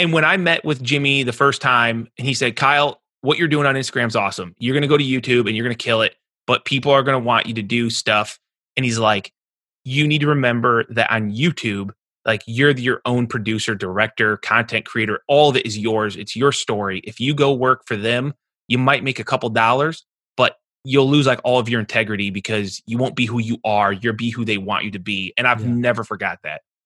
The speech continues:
Speaker 2: Yeah, that's, that's really great advice, especially for a lot of entrepreneurs that find early success. It's like, it's,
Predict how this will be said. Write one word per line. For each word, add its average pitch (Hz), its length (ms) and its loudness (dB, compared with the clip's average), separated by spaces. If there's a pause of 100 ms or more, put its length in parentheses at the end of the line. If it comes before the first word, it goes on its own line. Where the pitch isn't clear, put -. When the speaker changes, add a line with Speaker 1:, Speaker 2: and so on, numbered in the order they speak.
(140)
Speaker 2:
Yeah, 104 260 -12 (160)
that's, 123 280 -10
that's 143 280 -4
really 143 260 -4
great 127 220 -6
advice, 113 320 -8
especially 196 400 -2
for 156 160 -2
a 151 60 0
lot 143 160 -2
of 131 60 -6
entrepreneurs 131 640 -6
that 123 160 -10
find 123 300 -6
early 147 320 -4
success. - 720 -14 (320)
It's 135 180 -6
like, 143 220 -2
it's, 131 240 -8